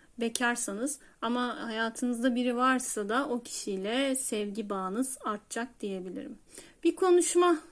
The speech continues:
olacak, ee, bir sohbet yapacaksınız. Bir muhabbet gibi yani bir ortama gireceksiniz ama, e, hoş bir muhabbet ortamı gibi olacak. Böyle çevreniz, arkadaşlarınızın ol-, arkadaşlarınızın olduğu,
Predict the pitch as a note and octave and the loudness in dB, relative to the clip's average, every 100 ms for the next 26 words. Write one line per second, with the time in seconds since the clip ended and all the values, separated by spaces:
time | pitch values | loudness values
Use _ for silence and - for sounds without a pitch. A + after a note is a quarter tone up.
0 | - B3 G#3+ G3 G#3 B3+ - - - - | 0 2 2 0 -2 -2 -6 -16 -20 -8
1 | A3+ G#3+ G3+ G3+ G3+ G3+ G#3 G#3+ - - | -4 -4 -4 -4 -6 -6 -6 -8 -8 -12
2 | - - C4 C#4+ C#4+ D#4 C#4+ - D4+ D4 | -18 -4 4 6 6 6 6 6 6 6
3 | A3 G#3 A3 G#3 - G3+ B3+ D#4 - - | 2 2 -2 -4 -6 -2 -2 -2 -6 -20
4 | - - - C#4+ D4 D4+ D4+ - D#4 D4+ | -20 -10 4 10 12 12 10 6 6 6
5 | - G3+ G#3 G#3 G#3+ G#3 A#3+ A3+ B3 B3+ | 0 -2 0 0 0 0 2 4 2 4
6 | C4 C4+ B3+ A#3 A#3+ A#3+ - B3+ C#4 D#4 | 6 6 4 2 0 0 -2 4 6 6
7 | B3 B3+ C4+ C#4 A3 A3 A3 A3 - D#4 | 4 4 4 2 0 -2 -2 -2 2 2
8 | - - G#3 G#3 G#3+ G#3+ - G#3+ G3+ G3 | 2 -2 -2 -2 -2 -2 -4 -2 -2 -4
9 | G3+ F#3+ F#3+ F#3+ G3 F#3+ G3 F#3+ G#3+ G#3+ | -6 -8 -8 -6 -4 -4 -6 -8 -6 -4
10 | G#3 C4+ C4 B3+ C4+ C4+ C4+ - - - | 2 4 6 6 6 6 4 -6 -20 -16
11 | - A#3+ A#3+ B3+ B3+ B3+ C4 C4 B3+ B3+ | 0 2 4 2 2 2 2 2 4 4
12 | B3 B3+ B3+ B3 - _ _ - - - | 4 4 4 2 -4 _ _ -20 -20 -20
13 | _ _ - - - - - _ B3+ C4 | _ _ -20 -20 -20 -20 -20 _ -2 2
14 | C#4 C#4+ C#4+ C#4+ D4 - C#4 C#4+ D4 D4+ | 4 4 4 4 4 2 4 8 8 10
15 | D#4 B3 B3 A#3+ A#3 C4+ F#4 | 8 8 4 2 0 2 2